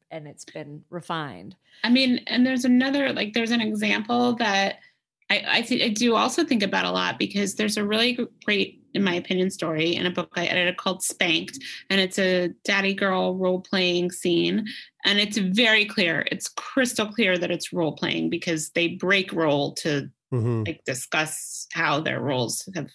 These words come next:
Speaker 2: come about. But someone left a review that was just like, "This has incest." And I was just like, "Did you even read it?" Like, I'm like, "It
Speaker 3: Yeah.
Speaker 2: only works for me because they break the scene and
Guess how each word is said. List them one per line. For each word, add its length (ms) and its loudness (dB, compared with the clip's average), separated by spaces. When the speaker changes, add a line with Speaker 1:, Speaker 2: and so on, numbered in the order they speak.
Speaker 2:
come 140 -2
about. 400 0
But 240 2
someone 580 2
left 300 0
a 60 2
review 400 2
that 160 0
was 160 0
just 200 -2
like, 360 0
"This 180 2
has 240 2
incest." 640 0
And 100 0
I 120 4
was 120 2
just 140 -4
like, 160 2
"Did 180 -4
you 100 6
even 260 6
read 180 4
it?" 260 2
Like, 240 0
I'm 140 4
like, 220 2
"It 80 2
Speaker 3:
Yeah. 80 -2
Speaker 2:
only 400 4
works 500 0
for 160 -2
me 260 4
because 600 0
they 140 2
break 340 0
the 80 -2
scene 460 2
and 420 0